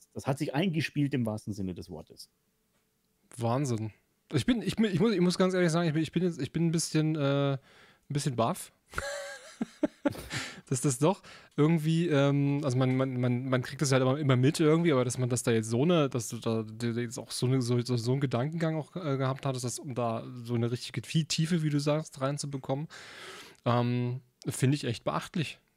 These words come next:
Speaker 2: Also das,
Speaker 1: Also es
Speaker 2: das,
Speaker 1: ist auch
Speaker 2: das wäre für mich auch so ein bisschen so der Kern zu verstehen, okay, das ist Roleplay,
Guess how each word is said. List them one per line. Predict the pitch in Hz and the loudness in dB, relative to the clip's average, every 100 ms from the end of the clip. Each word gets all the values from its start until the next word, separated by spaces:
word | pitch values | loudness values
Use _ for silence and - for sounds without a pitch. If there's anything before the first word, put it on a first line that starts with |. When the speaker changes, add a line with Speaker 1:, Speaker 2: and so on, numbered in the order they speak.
| _ _ _ - | _ _ _ -4
Speaker 2:
Also | 131 123 | 0 2
das, | 120 127 - | 2 0 0
Speaker 1:
Also | 120 | 4
es | 143 | 4
Speaker 2:
das, | 165 | 4
Speaker 1:
ist | 156 | 2
auch | 143 - | -2 0
Speaker 2:
das | 147 131 | 0 4
wäre | 175 180 | 4 2
für | - 143 | 2 2
mich | 190 - 202 190 | 2 0 -2 0
auch | 196 | 0
so | - 185 | 0 0
ein | 180 | 0
bisschen | 180 180 175 | 0 0 0
so | 170 | 2
der | 156 | 0
Kern | - 151 160 185 | 0 0 2 0
zu | - 160 | -2 0
verstehen, | 160 - 160 175 180 | 0 2 4 4 4
okay, | 147 - 165 - - - - | -2 2 0 0 -14 -10 2
das | 143 135 | 2 2
ist | 123 | -2
Roleplay, | 127 127 135 - 165 175 | 0 2 2 2 2 2